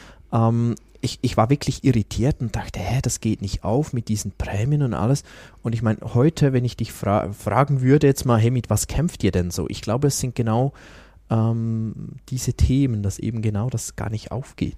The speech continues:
was man damals mal, ich weiß nicht, hat man es berechnet oder hatten die dies, das weißt du jetzt vielleicht, jetzt gehen wir in die Insider-Infos. <laughs> Ich meine, ich stelle mir immer vor, Versicherung, das sind so, ähm,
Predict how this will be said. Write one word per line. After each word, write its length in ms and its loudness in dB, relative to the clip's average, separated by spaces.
was 180 -8
man 160 -4
damals 360 -2
mal, 220 0
ich 140 -4
weiß 200 2
nicht, 180 4
hat 120 0
man 140 2
es 160 2
berechnet 600 0
oder 200 4
hatten 240 -2
die 200 0
dies, 200 -2
das 160 2
weißt 240 2
du 60 8
jetzt 160 6
vielleicht, 280 0
jetzt 160 0
gehen 160 4
wir 120 4
in 100 0
die 160 -2
Insider-Infos. 840 2
<laughs> 40 -8
Ich 140 0
meine, 340 8
ich 140 2
stelle 200 4
mir 140 0
immer 180 2
vor, 220 2
Versicherung, 640 2
das 160 0
sind 180 -2
so, 220 -2
ähm, 320 0